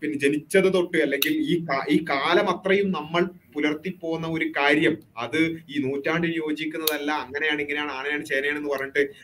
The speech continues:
ഏ, പിന്നെ എന്ത് ചെയ്യുന്നു, ചർച്ചകൾ നടക്കുന്നു. ഇതിന്റെ പേരിൽ രണ്ട് ചോയ്സ് ഉണ്ട് മുസ്ലിം യുവതയുടെ പേര്, ഏ, മുന്നിൽ, അതുപോലെ തന്നെ, ആ, മുസ്ലിം വിദ്യാർത്ഥി സംഘടനകളുടെ മുമ്പിലൊക്കെ രണ്ട് ചോയ്സ് ഉണ്ട്. ഇതൊക്കെ കണ്ടിട്ട് എനിക്ക് വയ്യ,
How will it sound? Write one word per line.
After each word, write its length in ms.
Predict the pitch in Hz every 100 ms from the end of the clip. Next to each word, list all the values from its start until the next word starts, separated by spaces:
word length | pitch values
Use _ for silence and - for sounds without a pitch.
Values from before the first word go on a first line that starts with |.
| -
ഏ, 40 | 131
പിന്നെ 340 | 131 131 131
എന്ത് 280 | 120 127 135
ചെയ്യുന്നു, 260 | 139 135 131
ചർച്ചകൾ 540 | 127 123 - 160 160
നടക്കുന്നു. 760 | 160 135 - 135 131 - - -
ഇതിന്റെ 320 | - 214 247 190
പേരിൽ 340 | 190 180 160
രണ്ട് 260 | 139 160 214
ചോയ്സ് 440 | 175 165 175 196
ഉണ്ട് 160 | 180 165
മുസ്ലിം 360 | 160 - 170
യുവതയുടെ 560 | 160 143 143 147 156 143
പേര്, 340 | 143 139 135
ഏ, 60 | 135
മുന്നിൽ, 460 | 135 131 139 131 - -
അതുപോലെ 460 | 131 156 160 156 156
തന്നെ, 260 | 151 147 - - -
ആ, 160 | 131 127
മുസ്ലിം 520 | 131 131 160 156 156 -
വിദ്യാർത്ഥി 460 | 131 135 147 151 156
സംഘടനകളുടെ 800 | 151 135 143 170 156 147 147 143
മുമ്പിലൊക്കെ 600 | 139 135 139 139 127 127 -
രണ്ട് 200 | 127 151
ചോയ്സ് 400 | 151 139 135 147
ഉണ്ട്. 140 | 123
ഇതൊക്കെ 240 | 120 135 151
കണ്ടിട്ട് 380 | 139 135 135
എനിക്ക് 540 | 135 - - 131 139 156
വയ്യ, 460 | 143 131 143 147